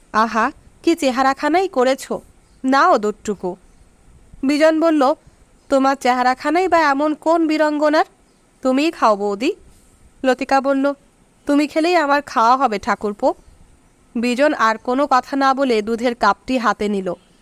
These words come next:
পূব দিকের বারান্দায় সুনীল মাদুর বিছিয়ে বইপত্র নিয়ে বসেছে, আর আর চোখে তাকাচ্ছে ঘরের দিকে। দেখছে বাবা মা কাকার অদ্ভুত কাণ্ড। সুনীল একা নয়,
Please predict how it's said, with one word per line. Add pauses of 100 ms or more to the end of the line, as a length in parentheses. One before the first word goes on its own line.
(320)
পূব
দিকের
বারান্দায়
সুনীল
মাদুর
বিছিয়ে
বইপত্র
নিয়ে
বসেছে, (500)
আর
আর
চোখে
তাকাচ্ছে
ঘরের
দিকে। (480)
দেখছে
বাবা
মা
কাকার
অদ্ভুত
কাণ্ড। (600)
সুনীল
একা
নয়,